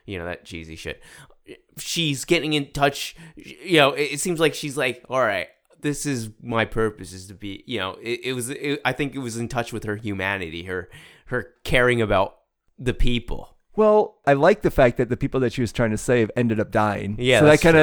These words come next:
Speaker 1: true.
Speaker 2: that, it
Speaker 1: <laughs> Yeah,
Speaker 2: was
Speaker 1: you
Speaker 2: turning,
Speaker 1: enjoyed
Speaker 2: it
Speaker 1: that.
Speaker 2: was
Speaker 1: You're like,
Speaker 2: turning
Speaker 1: "Oh,
Speaker 2: in
Speaker 1: she's gonna be a hero." <laughs>
Speaker 2: Well, yeah, because it, because it, it, it at least, uh, avoids the cliche superhero or action movie, like, "I'm gonna save the two innocents." No, you tried to, they died.
Speaker 1: They died.
Speaker 2: That's more realistic, at least.
Speaker 1: That
Speaker 2: Again,
Speaker 1: is.
Speaker 2: I know realistic is weird in a show with dragons, but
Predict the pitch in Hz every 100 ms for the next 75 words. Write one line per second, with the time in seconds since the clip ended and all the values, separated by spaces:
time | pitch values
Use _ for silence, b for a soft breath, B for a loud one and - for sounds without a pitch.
0 | 143 143 147 - 139 156 143 151 - 165
1 | 165 160 123 151 156 151 143 - 160 156
2 | 151 147 170 - 165 185 185 196 208 180
3 | 180 - B B B B - 220 226 220
4 | 208 202 240 143 147 170 165 165 151 139
5 | 156 - 151 156 - 160 - 151 147 165
6 | 170 - - 143 - 135 143 151 123 -
7 | 131 123 120 - 147 135 - 127 120 -
8 | 147 - 113 113 107 107 107 113 117 127
9 | 135 - 120 110 110 104 104 104 104 120
10 | 120 107 - 120 113 113 113 - 123 123
11 | 123 107 98 143 151 165 - 170 160 -
12 | 131 120 107 101 90 - - 135 123 95
13 | 135 - 143 139 135 127 123 123 - 107
14 | 104 101 110 98 - 127 127 104 98 92
15 | 110 120 123 120 120 117 - 113 110 113
16 | 127 113 104 104 - 110 104 135 139 120
17 | 107 104 - 107